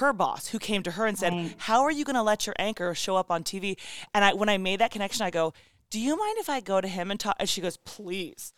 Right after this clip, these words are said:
Speaker 1: 'Cause it's his
Speaker 2: <laughs>
Speaker 1: issue. I don't care if you have shoes or not. And I was like, "Oh my God, this is such a good lesson in so many parts of, parts of jobs, what you're
Speaker 2: Mm.
Speaker 1: asking for a raise, if you want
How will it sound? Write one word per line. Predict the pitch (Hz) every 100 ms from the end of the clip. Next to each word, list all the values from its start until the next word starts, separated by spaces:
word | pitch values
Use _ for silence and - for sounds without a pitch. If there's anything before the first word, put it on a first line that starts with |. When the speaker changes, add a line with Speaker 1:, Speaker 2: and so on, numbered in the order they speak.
| _ -
Speaker 1:
'Cause | 202 - 233
it's | 285 269
his | 226 320 254
Speaker 2:
<laughs> |
Speaker 1:
issue. | 240 226
I | - 208
don't | 370
care | - 175
if |
you | 156
have | 147
shoes | - 147 147
or |
not. | 160 208 165 - - - -
And | 233
I | 254
was | 254
like, | 233 - -
"Oh | 240
my | 233
God, | 202 185
this | 196
is | 214
such | - 202
a | 240
good | - 185
lesson | 165 190 196 170
in | 165
so | - 185
many | 196 202
parts | 196 165 160 -
of, | 170 151
parts | - 165 -
of | 165
jobs, | 143 151 147 170 - 170 _
what | - 139 156
you're |
Speaker 2:
Mm. | 143 156
Speaker 1:
asking | 196 156
for | 131 131
a |
raise, | 143 196 196 196 -
if | -
you | 165
want | 165 156